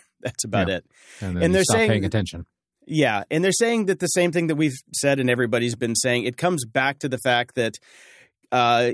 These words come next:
Speaker 1: Elon said, "We're gonna do this with cameras. We're not gonna have lidar in the
Speaker 2: Yep.
Speaker 1: cars. We're not gonna have anything that, I don't know, is remotely technologically advanced.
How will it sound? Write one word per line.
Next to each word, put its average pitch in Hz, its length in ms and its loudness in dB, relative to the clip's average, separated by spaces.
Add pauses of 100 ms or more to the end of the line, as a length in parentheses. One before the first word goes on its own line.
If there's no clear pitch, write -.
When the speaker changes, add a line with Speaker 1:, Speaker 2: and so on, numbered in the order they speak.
Speaker 1:
Elon 190 400 4
said, 147 280 0
"We're 135 140 -2
gonna 135 200 0
do 156 180 0
this 160 240 0
with 143 200 -4
cameras. 104 540 -4
We're 107 120 -6
not 117 180 0
gonna 135 160 -2
have 127 240 -4
lidar 110 680 0
in 104 220 -6
the 98 120 -8
Speaker 2:
Yep. 107 100 0
Speaker 1:
cars. 98 220 -2
We're 120 80 -6
not 123 120 -2
gonna 139 120 0
have 127 220 0
anything 151 480 2
that, 127 200 2
I 120 120 0
don't 135 100 2
know, 120 140 0
is 104 160 -4
remotely 120 420 -2
technologically 123 800 -2
advanced. 131 720 0